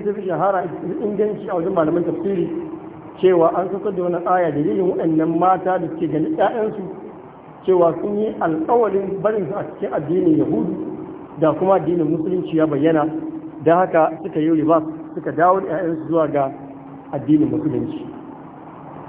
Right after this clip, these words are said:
Wannan kauli ya yi rinjaye a wajen malaman tafsiri, kamar dukkanin maganganu guda uku a cikin guda uku da muka faɗa, ta biyun ta fi inganci a kan ya garbe. Ya fi Allah subhanahu wa ta'ala ce mai la ikraha fi din.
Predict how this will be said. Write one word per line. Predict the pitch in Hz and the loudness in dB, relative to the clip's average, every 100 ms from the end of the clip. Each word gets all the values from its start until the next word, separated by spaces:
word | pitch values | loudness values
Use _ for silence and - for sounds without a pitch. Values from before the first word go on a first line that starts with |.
| - - - - 170 - - - - - - - - - 143 | -16 -14 -14 -14 -12 -12 -12 -12 -12 -12 -12 -12 -12 -6 2
Wannan | 233 294 240 | 4 4 2
kauli | 233 233 | 0 0
ya | 202 | 2
yi | 185 | 0
rinjaye | 190 190 202 185 | 0 2 2 2
a | |
wajen | 151 170 | 0 -2
malaman | 170 143 170 | -2 -2 -2
tafsiri, | 156 147 185 156 | -4 -6 -6 -6
kamar | 180 170 | -4 -4
dukkanin | 139 - 180 160 156 160 - - - - - - | -4 -2 0 2 2 2 -2 -4 -6 -10 -12 -2
maganganu | 143 139 139 170 | 0 2 4 4
guda | 156 139 151 | 4 2 2
uku | - - 160 | 0 -2 2
a | 165 | 2
cikin | 151 - 180 | 2 -2 -2
guda | 160 156 - | 2 2 2
uku | 165 156 | 0 -2
da | 139 | -2
muka | 165 156 | -2 -4
faɗa, | 147 165 170 339 - 175 | 0 2 2 0 -8 0
ta | 202 | 0
biyun | 208 175 | 0 0
ta | 160 165 | 2 0
fi | - | 0
inganci | 185 185 185 160 151 - - - - - - | -2 -2 -2 -4 -6 -8 -10 -14 -18 -20 -6
a | 156 | -4
kan | 160 147 | -2 -2
ya | - | -2
garbe. | 131 - - - - - - - - - - - - - - - - - - - - - | -2 -4 -4 -4 -6 -8 -10 -12 -16 -16 -16 -16 -12 -10 -10 -12 -12 -14 -16 -14 -14 -2
Ya | 160 | 0
fi | 175 | 2
Allah | 226 254 214 | 2 2 -2
subhanahu | 196 185 214 214 185 | -4 -2 0 0 -2
wa | 185 185 | -2 0
ta'ala | 196 190 | 0 2
ce | 185 | 0
mai | 180 165 | -2 0
la | 196 | 0
ikraha | 214 185 180 180 | 0 -2 -4 -4
fi | - 151 | -6 -6
din. | 151 311 | -4 -2